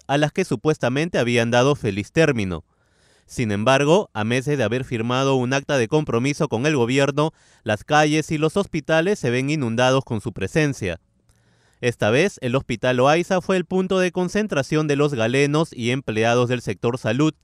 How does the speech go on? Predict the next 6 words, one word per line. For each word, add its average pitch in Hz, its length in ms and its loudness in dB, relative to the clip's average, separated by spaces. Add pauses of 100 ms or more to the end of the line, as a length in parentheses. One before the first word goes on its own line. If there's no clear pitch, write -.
(480)
quienes 208 260 2
rechazan 165 540 0
la 180 80 0
reforma 143 520 0
del 151 120 0
sector, 123 520 0